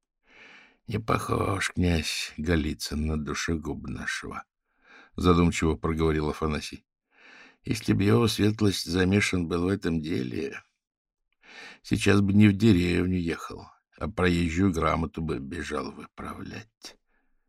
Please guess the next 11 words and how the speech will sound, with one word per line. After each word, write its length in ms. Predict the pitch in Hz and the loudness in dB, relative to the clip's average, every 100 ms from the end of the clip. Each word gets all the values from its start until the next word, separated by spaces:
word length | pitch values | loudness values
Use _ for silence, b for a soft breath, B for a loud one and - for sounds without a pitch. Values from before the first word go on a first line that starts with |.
| b b b b b - | b b b b b -6
Должен 460 | 107 107 127 135 | 2 4 6 4
понимать, 340 | 135 147 143 92 | 2 4 4 2
что 180 | - 92 | 0 -2
не 140 | 92 | -2
спасет 560 | - - 107 - 82 - | -2 -2 -2 0 -4 0
его 220 | 110 90 | 2 2
деревня, 460 | 85 90 76 67 | 2 0 0 -6
если 200 | 69 - | -12 -12
за 160 | 76 80 | -8 -2
него 300 | 82 73 73 | -2 -2 -4
возьмутся. 680 | 78 76 69 - - - | -6 -8 -12 -14 -14 -14